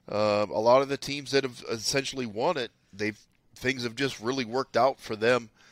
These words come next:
uh, how it's gone. And boy, right now, things just really working out for this Warriors team. And, you know, the way this could turn out, if they do win, uh, here tonight, uh, get a good week, uh, to <laughs> rest up and,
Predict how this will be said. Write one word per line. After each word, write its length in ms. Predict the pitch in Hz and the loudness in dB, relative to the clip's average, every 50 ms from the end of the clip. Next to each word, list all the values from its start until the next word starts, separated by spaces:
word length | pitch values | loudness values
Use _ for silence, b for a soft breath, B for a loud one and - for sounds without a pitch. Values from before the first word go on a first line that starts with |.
| b b b b b | b b b b b
uh, 140 | - 101 104 | -2 -2 0
how 240 | 110 120 127 123 113 | 2 2 2 2 0
it's 100 | - - | -6 -4
gone. 320 | - 123 127 123 120 110 | 0 2 2 2 2 0
And 100 | 98 95 | -2 -4
boy, 200 | 101 113 117 107 | -2 0 2 2
right 260 | 104 113 127 123 98 | 4 4 4 4 4
now, 220 | 107 117 117 117 107 | 2 2 2 2 2
things 280 | - - 113 110 101 | 0 -4 -8 -8 -6
just 220 | 92 104 101 - 95 | -8 -8 -8 -10 -8
really 240 | 104 117 117 110 | -6 -4 -4 -4
working 340 | 101 101 110 110 - 98 98 | -4 -4 -6 -6 -6 -6 -4
out 200 | 107 110 104 - | -2 -2 -2 -4
for 100 | - 98 | -8 -12
this 180 | 95 98 90 - | -10 -10 -10 -8
Warriors 360 | 92 113 139 165 151 123 - | -4 -2 0 0 0 -4 -4
team. 200 | - 131 123 113 B B B B B B | -8 -8 -8 -10 B B B B B B
And, 240 | 131 135 135 117 - _ | -4 -4 -4 -6 -16 _
you 140 | 104 139 139 | -4 2 4
know, 100 | 135 127 | 4 4
the 240 | 113 110 107 113 131 | 2 0 -8 -8 -6
way 260 | 123 127 147 160 180 | -4 2 4 6 6
this 220 | 165 160 156 - - | 6 4 0 -2 -2
could 220 | - 131 117 - | -4 -6 -8 -4
turn 240 | - 147 143 135 139 | -2 0 0 4 4
out, 260 | 160 185 180 156 131 | 6 6 6 6 4
if 180 | 123 - - - | 0 -4 -4 -4
they 220 | 113 113 123 123 | 0 0 2 0
do 320 | 110 101 - 127 151 180 | 0 -4 -4 -2 -2 -2
win, 480 | 180 143 - 127 139 156 156 143 139 139 _ _ _ _ _ _ _ _ _ - - | -4 -8 -4 -2 0 0 0 0 -4 -12 _ _ _ _ _ _ _ _ _ -4 2
uh, 160 | 117 123 120 | 2 2 2
here 260 | 117 113 135 147 147 | 2 0 0 -2 -2
tonight, 600 | 139 - - 131 117 123 147 160 151 139 117 - _ b b b b b b b b - | -2 -6 -12 -6 0 2 4 4 4 2 -2 -8 _ b b b b b b b b 0
uh, 220 | 104 107 107 107 | 2 4 4 4
get 200 | 110 117 135 131 | 4 4 4 4
a 40 | 131 | 4
good 260 | 113 139 143 117 101 | 2 0 -2 -2 0
week, 380 | 110 139 190 135 - - - - - - - _ - | -2 -2 -2 -2 -6 -10 -16 -16 -18 -20 -20 _ -2
uh, 180 | 98 104 107 107 | 0 0 0 0
to 180 | - - 117 | -2 -8 -10
<laughs> 140 | 107 95 - | -8 0 0
rest 300 | 139 123 - - - - | 0 2 2 -2 2 4
up 240 | 139 139 151 _ - | 4 4 4 _ -4
and, 160 | 127 117 | -8 -8